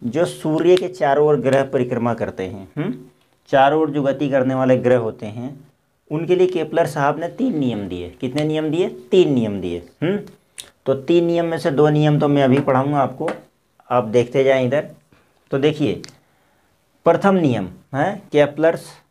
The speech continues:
का जो प-, प्रथम नियम था, ये कक्षाओं का नियम था,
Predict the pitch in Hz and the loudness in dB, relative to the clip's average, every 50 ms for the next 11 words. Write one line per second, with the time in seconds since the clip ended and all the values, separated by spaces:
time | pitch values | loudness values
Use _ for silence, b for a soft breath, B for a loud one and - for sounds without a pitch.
0 | _ _ _ - 151 156 151 147 160 151 151 - 135 131 127 127 127 - - - | _ _ _ -2 0 0 2 2 0 -4 -2 0 0 0 0 0 -2 -6 -4 -4
1 | 139 135 135 156 156 156 147 131 127 127 123 123 123 131 143 143 - - - _ | -4 -2 -2 -4 -6 -4 -2 -2 0 0 0 0 0 0 0 0 -2 -6 -12 _
2 | _ _ _ _ _ _ _ - 139 143 160 170 170 - - 156 151 147 - - | _ _ _ _ _ _ _ -4 0 2 2 2 0 0 -2 -4 -4 -4 -6 -2
3 | 170 170 180 190 180 175 160 143 120 110 107 101 95 92 92 85 80 - _ | 0 0 0 2 0 0 0 0 0 0 -2 -2 -4 -6 -8 -10 -12 -14 _